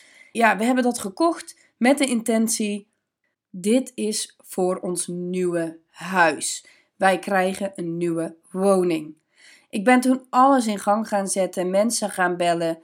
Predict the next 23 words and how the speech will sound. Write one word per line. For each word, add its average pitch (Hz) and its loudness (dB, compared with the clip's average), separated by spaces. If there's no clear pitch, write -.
die 202 -4
eventueel 185 0
hier, 185 -2
eh, 175 -4
in 196 -6
deze 185 -4
buurt 180 0
een 185 -6
nieuwe 175 -4
woning 190 -4
of - -12
er 165 -4
woningen 185 -4
vrij 185 0
zouden 175 -2
komen, 175 -2
dat 170 -6
ze - -12
dat 170 -8
zouden 170 -6
kunnen 180 -8
laten 170 -12
weten. 226 0